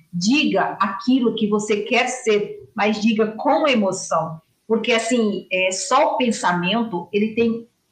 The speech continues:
pouquíssimo poder. Agora, quando você coloca emoção junto, cara, aí você se torna muito poderoso. Então, assim, importante também, antes de dormir, você falar essa frase pra você. Se for essa que eu disse,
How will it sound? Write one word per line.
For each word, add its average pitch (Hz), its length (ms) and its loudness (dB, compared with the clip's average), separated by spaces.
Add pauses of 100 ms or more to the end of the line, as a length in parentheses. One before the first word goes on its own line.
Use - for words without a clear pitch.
(120)
pouquíssimo 330 720 2
poder. 165 400 0 (320)
Agora, 196 320 2
quando 247 160 2
você 302 220 0
coloca 208 380 2
emoção 233 720 2
junto, 202 560 0
cara, 147 460 -2 (420)
aí 180 160 2
você 196 220 0
se 202 180 0
torna 196 300 0
muito 202 580 2
poderoso. 165 600 0 (260)
Então, 202 220 2
assim, 233 420 2
importante 277 600 2
também, 254 560 2 (960)
antes 254 260 2
de 254 120 4
dormir, 359 440 4
você 277 240 2
falar 254 420 4
essa 269 180 -2
frase 233 360 0
pra 180 160 -2
você. 165 220 -6
Se 202 220 -6
for 262 180 2
essa 208 260 0
que 202 100 -2
eu 185 60 0
disse, 214 300 -4